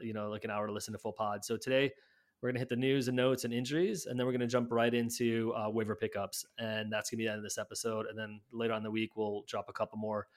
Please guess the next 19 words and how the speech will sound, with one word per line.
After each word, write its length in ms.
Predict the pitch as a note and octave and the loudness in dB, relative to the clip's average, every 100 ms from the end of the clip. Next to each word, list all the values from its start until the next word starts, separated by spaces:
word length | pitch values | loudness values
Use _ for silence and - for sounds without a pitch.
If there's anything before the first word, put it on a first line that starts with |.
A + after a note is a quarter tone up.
| _ _ | _ _
Uh, 100 | G#2+ | -4
hopefully 260 | G#2 A2 A2+ | 0 2 2
we'll 60 | G#2+ | 2
talk 220 | A2 G#2+ | 0 0
about 100 | G#2+ | -2
the 60 | A2 | -2
recap. 380 | A2 A#2 G#2+ - | -2 0 0 0
We'll 100 | A2 | -2
do 400 | A2 G#2+ G#2 G#2 A2 | -2 -2 -2 -6 -6
our, 200 | G2+ - A2+ | -6 -6 -6
our 120 | G#2 | -4
studs 260 | - A2+ A2 | -2 -2 -2
and 120 | G#2 | -2
duds 260 | A2 G2+ A2 | -2 -2 -4
later 200 | G#2 G#2 | -4 -4
in 60 | |
the 60 | G2+ | -6
week. 260 | G2+ G2+ - | -8 -8 -8
So, 280 | G#2+ G2+ | -4 -4